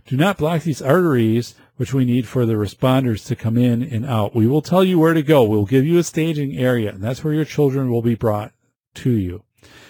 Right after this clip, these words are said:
And maybe it is gonna be something where it has resolved at the school and it, you will be able to come to the school, but we're gonna let you know of that.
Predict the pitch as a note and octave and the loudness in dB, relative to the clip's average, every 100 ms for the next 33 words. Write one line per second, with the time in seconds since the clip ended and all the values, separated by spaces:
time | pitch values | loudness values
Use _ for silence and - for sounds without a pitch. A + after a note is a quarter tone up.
0 | - _ - A#2+ B2+ D3 E3 D#3 D3 - | -20 _ -2 2 4 4 6 4 2 0
1 | B2+ C#3 D3+ C#3 C3 A#2+ - A#2 A#2+ A2+ | 2 2 2 2 2 2 0 -2 0 2
2 | A2 G#2+ - A2 A#2+ A#2+ A2 A2+ A2 A#2 | 2 0 -4 -2 0 0 0 2 0 0
3 | G#2 G#2 - A#2+ A#2+ G#2 G#2 - C#3 B2 | -8 -10 -6 -2 0 -2 -4 -10 -10 -6
4 | A2 A#2 C#3 C3 B2+ A#2+ - B2 A#2+ G#2 | 0 4 4 4 2 0 -2 -2 0 -2
5 | - G2+ - B2 C#3 A#2 A#2+ G#2+ B2 A2 | -4 -6 -2 0 2 2 0 0 -4 -2
6 | G#2+ A2 A2 A#2 A2 G#2+ G2 E2+ - | 2 4 4 4 0 0 -4 -10 -12